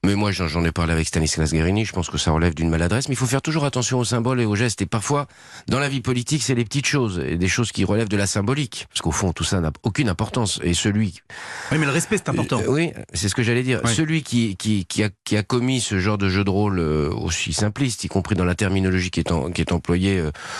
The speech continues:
Speaker 1: aurait mieux fait de réfléchir avant de le faire, mais je crois que nous partageons avec Stanislas Guerini, euh, l'idée que, euh, tout, tout, euh, tout geste, tout sentiment qu'il y aurait, euh,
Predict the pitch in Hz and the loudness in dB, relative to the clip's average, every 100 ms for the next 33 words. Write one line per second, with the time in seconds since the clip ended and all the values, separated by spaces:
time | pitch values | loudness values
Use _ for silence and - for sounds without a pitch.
0 | - - 85 90 92 85 90 76 78 92 | -12 -4 0 2 2 0 0 2 0 0
1 | 87 95 78 85 92 - 143 131 - - | 2 2 2 2 0 2 0 -2 -8 -14
2 | - - - - 113 101 101 92 101 90 | -12 -6 0 2 2 0 -2 -2 0 2
3 | 98 90 - 90 - 92 87 92 95 120 | 2 0 0 0 2 0 2 2 2 2
4 | 107 85 87 95 120 117 107 90 90 - | 0 -2 0 0 0 0 0 0 -2 -2
5 | - 135 - 165 160 - 113 107 - - | -4 -4 -2 -2 -2 0 2 2 -2 -16
6 | - - - - 175 147 151 139 - 127 | -16 -18 -6 0 2 2 0 -2 -8 -4
7 | 156 139 147 143 139 120 - 120 120 113 | -2 -2 0 2 0 -4 0 2 2 2
8 | 110 110 117 113 101 | 2 2 2 2 2